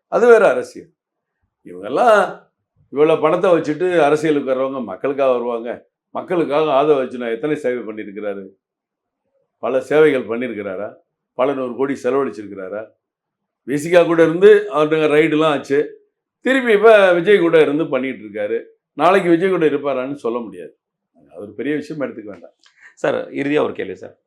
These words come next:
Speaker 2: பெரிதும் எதிர்பார்க்கப்படுறது திரு அண்ணாமலை அவர்கள். அண்ணாமலை அவர்கள் என்று பாரதிய ஜனதா கட்சி தலைவரானாரோ அன்று முதல் தமிழக அரசாங்கத்தில் நடக்கக்கூடிய எந்த ஒரு விஷயமா இருந்தாலும், தமிழக நா-, தமிழ்நாட்டில் நடக்கக்கூடிய எந்த ஒரு விஷயமா இருந்தாலும்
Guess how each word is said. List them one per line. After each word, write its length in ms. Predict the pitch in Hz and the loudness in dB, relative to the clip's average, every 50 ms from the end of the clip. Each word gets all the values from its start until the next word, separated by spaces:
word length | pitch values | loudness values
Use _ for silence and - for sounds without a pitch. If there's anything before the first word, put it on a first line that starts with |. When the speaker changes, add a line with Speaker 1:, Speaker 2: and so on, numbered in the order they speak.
| _ _ _ _ | _ _ _ _
Speaker 2:
பெரிதும் 320 | - 202 240 220 247 175 | 0 0 2 0 -2 -4
எதிர்பார்க்கப்படுறது 960 | 143 127 135 127 127 120 - - 110 - 107 - 101 104 117 120 113 104 98 - | -4 -4 -4 -4 -4 -4 -6 -6 -8 -8 -8 -8 -8 -8 -6 -6 -6 -6 -8 -10
திரு 140 | - 107 104 | -8 -8 -8
அண்ணாமலை 380 | 101 113 127 127 117 104 101 | -6 -4 -6 -6 -4 -6 -8
அவர்கள். 320 | 92 90 90 - - - _ _ _ _ _ _ _ _ _ _ | -10 -10 -12 -16 -20 -20 _ _ _ _ _ _ _ _ _ _
அண்ணாமலை 480 | _ 135 151 196 233 233 220 226 208 185 | _ -4 0 2 2 2 2 2 2 2
அவர்கள் 300 | 165 156 156 151 160 151 | 2 0 0 -2 -4 -4
என்று 320 | 135 127 147 156 175 170 | -4 -4 -4 -4 -6 -6
பாரதிய 320 | - 127 127 139 147 147 139 | 0 0 0 0 0 -2 -4
ஜனதா 260 | 143 135 127 131 - | -6 -6 -6 -6 -6
கட்சி 220 | 117 113 - 110 | -6 -8 -10 -8
தலைவரானாரோ 720 | - 104 107 113 120 113 104 101 98 95 98 98 104 110 - _ _ _ _ _ _ | -8 -6 -4 -2 -2 -4 -4 -8 -10 -14 -16 -18 -20 -20 -20 _ _ _ _ _ _
அன்று 360 | 110 120 147 165 175 185 139 | -8 -6 -6 -4 -6 -6 -8
முதல் 320 | 123 110 117 98 95 - _ | -6 -8 -8 -8 -8 -10 _
தமிழக 380 | - 123 143 170 196 202 180 | -8 -6 -4 -4 -4 -2 -2
அரசாங்கத்தில் 580 | 143 135 135 - - 135 127 127 - - 117 110 | -2 -2 -4 -6 -8 -8 -8 -8 -10 -10 -14 -14
நடக்கக்கூடிய 1000 | 110 104 - 110 123 120 - - - 107 98 - - 101 101 110 123 - - 131 120 | -10 -10 -10 -10 -10 -12 -14 -14 -18 -20 -18 -18 -16 -16 -14 -14 -14 -14 -16 -16 -8
எந்த 420 | 110 131 156 185 208 214 220 208 | -4 -4 -4 -4 -4 -4 -4 -2
ஒரு 180 | 190 175 151 131 | -2 -2 -4 -6
விஷயமா 440 | 120 117 - - 113 107 101 98 98 | -10 -12 -10 -10 -8 -8 -8 -10 -14
இருந்தாலும், 440 | 95 92 90 90 85 87 92 - - | -14 -16 -20 -20 -20 -20 -20 -20 -20
தமிழக 480 | 113 107 117 123 123 123 110 101 104 | -20 -14 -12 -10 -10 -10 -10 -10 -12
நா-, 240 | 101 104 104 98 98 | -12 -12 -12 -14 -14
தமிழ்நாட்டில் 460 | - 107 104 120 123 123 - - 117 | -14 -14 -12 -12 -14 -14 -14 -18 -20
நடக்கக்கூடிய 420 | 107 104 104 95 104 101 101 101 101 | -20 -20 -20 -20 -20 -20 -20 -20 -18
எந்த 140 | 117 120 | -16 -16
ஒரு 80 | 113 110 | -16 -16
விஷயமா 320 | 107 101 - 95 87 92 | -18 -20 -20 -20 -20 -20
இருந்தாலும் 320 | - 82 _ - _ _ | -20 -20 _ -20 _ _